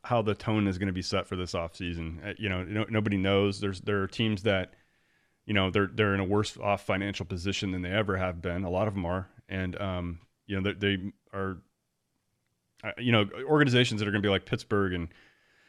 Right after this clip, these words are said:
and Oakland and, and Kansas City. You know, they're just not gonna be in a position where they're gonna wanna deal away young, cost-controlled talent for anything right now. So,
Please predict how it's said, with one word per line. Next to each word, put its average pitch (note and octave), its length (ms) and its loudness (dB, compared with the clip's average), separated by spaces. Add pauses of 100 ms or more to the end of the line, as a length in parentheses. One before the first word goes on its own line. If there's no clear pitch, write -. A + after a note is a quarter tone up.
(340)
and F#2+ 100 -4
Oakland G#2+ 720 6
and, F2+ 180 -2
and G2 200 -6
Kansas G#2 320 0
City. B2 200 2
You G#2+ 240 2
know, G#2 140 2
they're A#2 120 0
just A#2 140 -2
not G#2 140 2
gonna G#2 100 0
be F#2+ 60 2
in F2 60 -2
a - 0 -
position F#2 340 -2
where F#2 80 -2
they're F#2 80 -2
gonna F2+ 160 -4
wanna F2+ 400 -2
deal G2+ 180 2
away F2+ 360 0 (320)
young, F#2 360 -2
cost-controlled F2+ 640 -4
talent F#2 340 -4 (140)
for E2+ 120 -8
anything G2 320 -6 (160)
right E2+ 160 -6
now. E2+ 240 -8
So, F2 440 -4